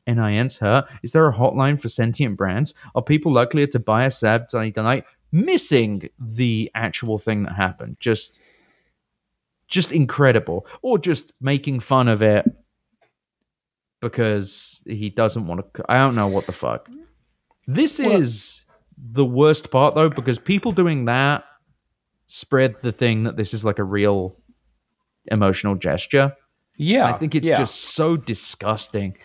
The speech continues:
Speaker 1: I think the whole thing is just so grotesque. Like, that is, you, everyone gets pissed off at, like, smart home shit and we made fun of it. Yeah, I guess that's bad, but watching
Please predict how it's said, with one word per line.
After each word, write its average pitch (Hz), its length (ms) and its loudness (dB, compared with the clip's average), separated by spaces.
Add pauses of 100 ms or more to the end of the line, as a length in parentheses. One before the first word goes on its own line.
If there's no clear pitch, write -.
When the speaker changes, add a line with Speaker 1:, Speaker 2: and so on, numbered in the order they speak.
(120)
Speaker 1:
I 123 60 -2
think 151 160 -2
the 123 60 0
whole 113 300 2
thing 123 300 0
is 107 140 0
just - 260 0
so 117 240 2
grotesque. 104 800 -4 (300)
Like, 117 240 -2
that 139 360 -2
is, 120 400 -4 (420)
you, 165 200 0
everyone 175 380 2
gets 143 220 2
pissed - 420 2
off 117 340 4
at, 110 160 0
like, 92 640 -2 (320)
smart 110 460 0
home 113 180 2
shit 113 300 0
and 76 80 -6
we 101 140 -2
made 113 220 2
fun 127 140 2
of 117 100 2
it. 120 200 2 (680)
Yeah, 175 500 4
I 156 80 4
guess 185 320 0
that's 165 300 0
bad, 139 540 4
but 127 220 0 (760)
watching 135 760 -2